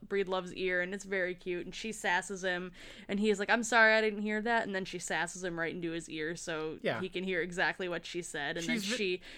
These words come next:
Speaker 1: she gives Benton, like, this really, like, vindictive stare and, like, "Eh," and walks out of the room, and it's so good.
Speaker 2: There's a pairing I would have liked more of, would be a li-, would be Corday and Doctor Breedlove.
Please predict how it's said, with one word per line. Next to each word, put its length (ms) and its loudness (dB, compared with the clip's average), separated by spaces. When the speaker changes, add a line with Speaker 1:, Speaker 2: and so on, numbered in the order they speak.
Speaker 1:
she 220 0
gives 320 4
Benton, 400 0
like, 200 -4
this 220 -8
really, 300 0
like, 340 -4
vindictive 560 2
stare 500 2
and, 120 0
like, 160 -4
"Eh," 680 4
and 220 -2
walks 320 2
out 140 4
of 80 2
the 100 0
room, 400 -2
and 100 -2
it's 200 0
so 520 -2
good. 460 -4
Speaker 2:
There's 200 4
a 40 2
pairing 380 4
I 40 0
would 140 0
have 140 -4
liked 240 0
more 320 -2
of, 220 -2
would 180 -6
be 160 2
a 80 2
li-, 180 0
would 180 2
be 260 4
Corday 560 6
and 260 -2
Doctor 320 0
Breedlove. 560 -4